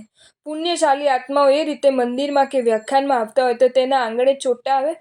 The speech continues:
ચોટા તો ના આવે, પણ આ યાચકો રક્ષકની ગરજ સારે એ દશા તો આવે ત્યારે ખરી.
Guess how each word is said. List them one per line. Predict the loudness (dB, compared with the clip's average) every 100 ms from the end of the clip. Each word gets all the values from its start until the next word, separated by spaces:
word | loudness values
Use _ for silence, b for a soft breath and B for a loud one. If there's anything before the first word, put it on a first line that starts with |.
| _ _ b
ચોટા | -2 0 2 0
તો | 4 2
ના | 4
આવે, | 2 2
પણ | 2 0 0
આ |
યાચકો | 2 0 -2 2 4
રક્ષકની | 2 0 0 0 -4
ગરજ | 2 4 4 2
સારે | 0 0 -2 -6 -6
એ | 0
દશા | 0 2 2
તો | 2 2
આવે | 0 0 0
ત્યારે | 2 2 4
ખરી. | 0 -2 -2 -4